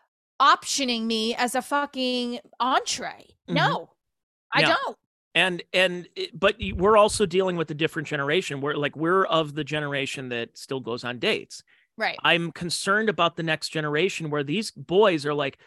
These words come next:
Speaker 2: "Why would I wanna go out on a date with a girl who's a, mm, a five point two when I can just go home, go on my computer and just see a bunch of tens who just wanna get on their knees?" And it's, it's concerning because I,
Speaker 1: <laughs>
Speaker 2: yeah, I, I'm now, I,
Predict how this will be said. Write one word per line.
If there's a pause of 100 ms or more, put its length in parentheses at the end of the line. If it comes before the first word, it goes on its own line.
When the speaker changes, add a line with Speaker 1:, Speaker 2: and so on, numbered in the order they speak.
(140)
Speaker 2:
"Why
would
I
wanna
go
out
on
a
date
with
a
girl
who's
a, (440)
mm,
a
five
point (100)
two (280)
when
I
can
just
go
home, (180)
go
on
my
computer
and
just
see
a
bunch
of
tens (260)
who
just
wanna
get
on
their
knees?" (360)
And
it's,
it's
concerning
because
I, (200)
Speaker 1:
<laughs>
Speaker 2:
yeah,
I,
I'm
now, (340)
I,